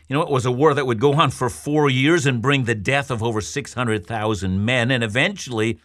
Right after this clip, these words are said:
I mean, by God's grace, it would bring an end to the scourge of slavery. But the Battle of Bull Run was a disaster for the Union side. You know, at the outset, it looked like the Union would win,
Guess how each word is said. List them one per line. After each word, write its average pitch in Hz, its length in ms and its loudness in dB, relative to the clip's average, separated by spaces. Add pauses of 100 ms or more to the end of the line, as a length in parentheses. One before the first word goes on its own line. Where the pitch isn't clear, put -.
(160)
I - 60 -16
mean, 101 140 -16
by 127 180 -8
God's 117 300 -6
grace, 107 580 -6 (460)
it - 40 -12
would 95 140 -6
bring 101 180 -4
an 98 60 -2
end 104 200 -2
to 98 60 -4
the 92 80 -6
scourge 90 360 -6
of 87 100 -10
slavery. 131 760 0 (600)
But - 120 -6
the 135 80 0
Battle 226 320 0
of 110 180 -2
Bull 151 240 4
Run 110 240 2
was 110 220 -2
a 120 80 0
disaster 117 720 -2
for 110 180 -6
the 127 120 -2
Union 139 380 0
side. 67 460 -6 (360)
You 175 80 -2
know, 170 60 4
at 143 60 0
the 139 140 2
outset, 156 340 0
it 123 120 0
looked 160 320 2
like 123 240 -2
the 117 80 0
Union 151 500 2
would 110 180 0
win, 151 540 2